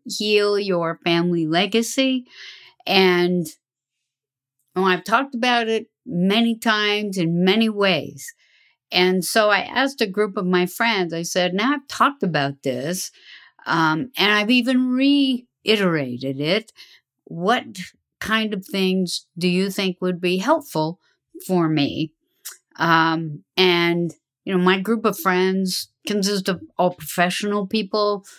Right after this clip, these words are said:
doctors and administrators, and, you know.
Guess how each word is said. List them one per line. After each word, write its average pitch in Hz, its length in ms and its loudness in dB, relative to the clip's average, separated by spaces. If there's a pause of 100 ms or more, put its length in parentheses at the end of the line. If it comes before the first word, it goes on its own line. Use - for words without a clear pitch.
(580)
doctors 170 640 -2
and 180 180 2
administrators, 156 1120 0
and, 151 460 -2 (160)
you 156 160 -4
know. 143 220 -10